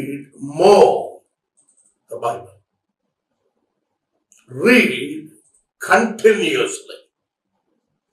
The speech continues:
నేను బైబిల్లో నుంచి టెన్ ఈవిల్ ప్లాన్స్ గురించి మాట్లాడుతున్నాను. మనం సమాజంలో ఉన్నాం, మన చుట్టూతా మనుషులు ఉన్నారు.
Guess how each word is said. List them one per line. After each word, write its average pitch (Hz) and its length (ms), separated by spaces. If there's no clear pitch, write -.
నేను 254 300
బైబిల్లో 254 480
నుంచి 196 300
టెన్ 247 280
ఈవిల్ 254 300
ప్లాన్స్ 185 640
గురించి 202 340
మాట్లాడుతున్నాను. - 640
మనం 196 180
సమాజంలో 226 520
ఉన్నాం, - 240
మన 330 120
చుట్టూతా 285 440
మనుషులు 196 420
ఉన్నారు. - 280